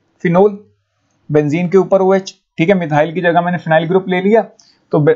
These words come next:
phenol से जब मैं react कराता हूं, तो फिनोल से react कराने पे मुझे मिलता है phenyl salicylate। Phenyl salicylate क्या होता है? एक antiseptic agent होता है जिसका नाम cellule है। Common name क्या है? Cellule।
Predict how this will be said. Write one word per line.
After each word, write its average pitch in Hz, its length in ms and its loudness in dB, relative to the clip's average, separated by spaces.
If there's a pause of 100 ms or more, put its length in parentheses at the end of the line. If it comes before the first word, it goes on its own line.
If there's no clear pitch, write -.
(160)
phenol 175 280 2
से 202 140 2
जब 202 120 2
मैं 202 140 2
react 180 220 -4
कराता 147 380 2
हूं, 175 240 -2
तो 202 80 -2
फिनोल 185 420 2
से 214 140 4
react 202 160 -2
कराने 180 260 0
पे 185 100 -8
मुझे 170 200 -6
मिलता 156 280 0
है 151 60 0
phenyl 147 340 -2
salicylate। 175 640 -2 (300)
Phenyl 208 320 4
salicylate 202 600 2
क्या 190 140 2
होता 160 380 0
है? 185 160 2 (440)
एक 196 340 0
antiseptic 214 840 0
agent 180 320 2
होता 147 360 0
है 214 340 0 (120)
जिसका 160 260 -2
नाम 170 300 0 (140)
cellule 170 680 2
है। 139 200 -12 (220)
Common 156 360 0
name 165 240 0
क्या 156 140 2
है? 208 200 2 (160)
Cellule। 143 480 0